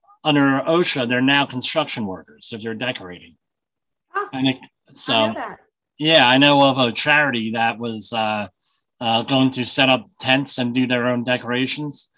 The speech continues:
Speaker 1: These weren't, like, balloons on the back of chairs. These were, like, bigger things. And, uh, the event meeting planner told them, "Hey, uh, you know, you're gonna become an, an construction worker at that point. That's, and we're not construction
Speaker 2: Yeah.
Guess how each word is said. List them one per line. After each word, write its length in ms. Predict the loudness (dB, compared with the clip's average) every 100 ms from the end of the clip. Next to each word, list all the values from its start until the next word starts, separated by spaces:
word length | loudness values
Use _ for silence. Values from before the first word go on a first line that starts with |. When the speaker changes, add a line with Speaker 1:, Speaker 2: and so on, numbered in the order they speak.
| -20 _
Speaker 1:
These 320 | 4 4 2 0
weren't, 220 | 0 2
like, 220 | 0 0
balloons 420 | 0 2 4 2
on 100 | 0
the 60 | -4
back 260 | -2 -2 -2
of 80 |
chairs. 560 | -6 -4 -4 -6 -8 -12 _ _ _ _
These 260 | -4 -2
were, 80 | -4
like, 220 | -4 -4
bigger 220 | -4 -4 -2
things. 460 | -2 0 -2 -4
And, 580 | -6 -2 0 0 -2 -4 _ _ _ _
uh, 540 | -2 2 2 2 0 -2
the 140 | -2
event 380 | 0 0 0 0
meeting 320 | 2 4 2
planner 320 | -2 -2 -2 -4
told 300 | -6 -6 -6
them, 140 | -6
"Hey, 400 | 2 2 0 -8 -6
uh, 420 | -2 -2 -4 -6 _ _ _
you 60 | 4
know, 100 | 4
you're 180 | 4
gonna 200 | 0 -2
become 580 | -2 0 0 0 -2 -6 -4
an, 120 | -2
an 280 | -2 -4 -8 -20 _
construction 580 | -8 -4 -2 -2 -2 -6
worker 320 | -8 -8 -12
at 220 | -16 -16 -16
that 200 | -14 -14 -14
point. 240 | -16 -18 _ _
That's, 360 | -20 -12 -12 -12 _ -20 _ _ -6
and 80 | 0
we're 80 |
not 200 | 2 2
construction 520 | 0 -4 -2 0 -2
Speaker 2:
Yeah. 60 | -6